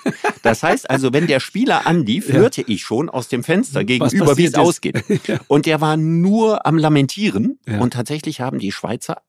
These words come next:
Speaker 1: alle Elfer verschossen.
Speaker 2: Ja, ich
Speaker 1: Und die
Speaker 2: auch.
Speaker 1: Ukrainer brauchten, glaub ich, nur zwei Treffer,
Speaker 2: Ein
Speaker 1: um
Speaker 2: Albtraum.
Speaker 1: damit durchzukommen.
Speaker 2: Ich
Speaker 1: Ja,
Speaker 2: saß
Speaker 1: und
Speaker 2: im Stadion.
Speaker 1: dieses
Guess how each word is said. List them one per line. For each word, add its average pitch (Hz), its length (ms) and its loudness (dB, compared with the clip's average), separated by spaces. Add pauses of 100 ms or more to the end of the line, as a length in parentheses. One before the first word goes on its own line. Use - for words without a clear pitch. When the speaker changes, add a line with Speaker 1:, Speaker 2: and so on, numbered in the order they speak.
Speaker 1:
alle 135 280 -2
Elfer 180 240 0
verschossen. - 500 -8
Speaker 2:
Ja, 98 200 -8 (160)
ich - 80 -8
Speaker 1:
Und 101 80 -4
die 113 80 2
Speaker 2:
auch. - 60 -4
Speaker 1:
Ukrainer 135 360 0
brauchten, 127 400 -2
glaub 120 180 0
ich, 127 120 -8
nur 117 160 -2
zwei 135 220 -4
Treffer, 127 420 -2
Speaker 2:
Ein 117 140 -8
Speaker 1:
um - 20 -6
Speaker 2:
Albtraum. 120 200 0
Speaker 1:
damit 123 300 0
durchzukommen. - 560 -4 (240)
Speaker 2:
Ich - 80 -10
Speaker 1:
Ja, - 60 -4
Speaker 2:
saß 117 140 -4
Speaker 1:
und 110 80 -6
Speaker 2:
im 98 40 -8
Stadion. 190 200 -2
Speaker 1:
dieses 185 320 -6